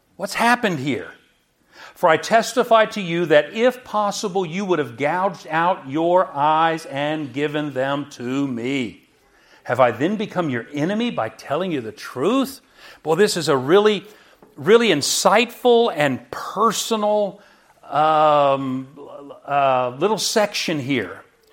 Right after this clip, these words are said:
Paul reminds the Galatians of how he preached, even with his own illness, and how that even though it might have been difficult for them,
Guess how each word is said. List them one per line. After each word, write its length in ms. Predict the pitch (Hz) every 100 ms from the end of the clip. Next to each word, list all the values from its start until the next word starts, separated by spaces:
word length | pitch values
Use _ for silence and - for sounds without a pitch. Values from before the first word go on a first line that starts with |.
| - - -
Paul 200 | 208 190
reminds 560 | 165 151 185 240 -
the 80 | 233
Galatians 580 | 185 180 185 - 190 147
of 140 | 123
how 720 | - - - 190 214 214 226 185
he 220 | 170 151
preached, 520 | - 175 147 139 - - - 160
even 400 | 180 208 233 208
with 160 | 180
his 260 | 180 151 135
own 280 | 165 175 175
illness, 560 | 175 196 160 117 131 - - -
and 100 | 143
how 220 | 139 214 202
that 140 | 185
even 320 | 214 247 254
though 160 | 202 196
it 100 | 190
might 200 | 180 202
have 120 | 160
been 240 | 160 127
difficult 640 | 113 247 262 277 208 185 -
for 140 | 156
them, 400 | 139 131 135 156